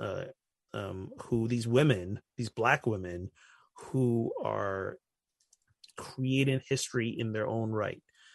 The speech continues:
and creating a history, um, creating a present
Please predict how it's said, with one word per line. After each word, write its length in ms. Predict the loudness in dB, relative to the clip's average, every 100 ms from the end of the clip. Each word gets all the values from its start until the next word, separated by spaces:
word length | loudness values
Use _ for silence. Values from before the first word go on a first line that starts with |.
| _ _
and 240 | -6 -4 -6
creating 420 | -2 2 4 6
a 60 | 4
history, 640 | 4 2 0 -4 -4 -6 _ _ _ _ -8
um, 380 | -6 -6 -8 -14 -12
creating 360 | -4 -2 0 -2
a 40 |
present 600 | -2 4 4 4 -2 -12